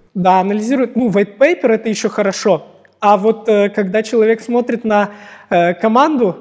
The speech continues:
которая присуща, э, какому-то ай си о, и там говорят: «Ой, там есть сотрудник, который работал в Фейсбуке».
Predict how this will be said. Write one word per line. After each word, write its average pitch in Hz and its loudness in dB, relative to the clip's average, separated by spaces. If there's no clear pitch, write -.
которая 185 2
присуща, 156 0
э, - -4
какому-то 190 -4
ай 180 0
си - -8
о, 170 2
и 170 2
там 196 -2
говорят: 190 0
«Ой, 170 0
там 196 0
есть 202 -2
сотрудник, 262 -2
который 196 2
работал 190 2
в - -14
Фейсбуке». 165 -2